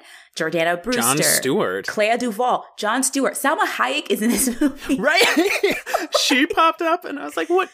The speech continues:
Speaker 1: Fucking
Speaker 2: What are
Speaker 1: Piper
Speaker 2: you
Speaker 1: Laurie,
Speaker 2: doing?
Speaker 1: Carrie's mom, is in this
Speaker 2: Yeah.
Speaker 1: movie. Like, there are so many people <laughs> in this movie, but somehow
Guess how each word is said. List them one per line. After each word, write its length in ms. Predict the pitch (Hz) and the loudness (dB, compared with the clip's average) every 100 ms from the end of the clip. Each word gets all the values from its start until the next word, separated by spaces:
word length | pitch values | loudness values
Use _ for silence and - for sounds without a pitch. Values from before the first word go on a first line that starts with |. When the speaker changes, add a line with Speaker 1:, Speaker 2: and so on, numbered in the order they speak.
| - _ | -16 _
Speaker 1:
Fucking 300 | 294 320 311 | -2 -2 -2
Speaker 2:
What 120 | 285 | 0
are 100 | - | 4
Speaker 1:
Piper 140 | 370 330 | 6 6
Speaker 2:
you 60 | 277 | 4
Speaker 1:
Laurie, 440 | 233 - - 254 | 4 6 6 4
Speaker 2:
doing? 160 | 254 127 | 2 2
Speaker 1:
Carrie's 440 | - 214 247 208 | 0 0 0 -2
mom, 360 | 196 190 190 214 | 0 2 2 0
is 120 | 214 | -2
in 160 | 143 180 | -2 2
this 80 | 185 | 2
Speaker 2:
Yeah. 100 | 175 | 4
Speaker 1:
movie. 280 | 190 185 131 | 2 0 0
Like, 200 | 208 196 | 0 2
there 200 | 254 415 | 2 2
are 40 | |
so 500 | 403 - - 196 220 | -2 -4 0 0 2
many 380 | 233 220 220 214 | 0 0 -4 -4
people 540 | 220 220 262 294 285 - | -2 -2 0 0 -2 -8
<laughs> 100 | - | -8
in 220 | 269 247 233 | -8 -8 -10
this 260 | - 233 - _ | -8 -8 -10 _
movie, 600 | - 185 240 - 160 147 - - - - | -6 -2 -2 -2 -6 -6 -10 -18 -12 -2
but 180 | 220 | -2
somehow 720 | - - 220 240 233 185 175 | -2 -2 -2 -2 -2 0 -2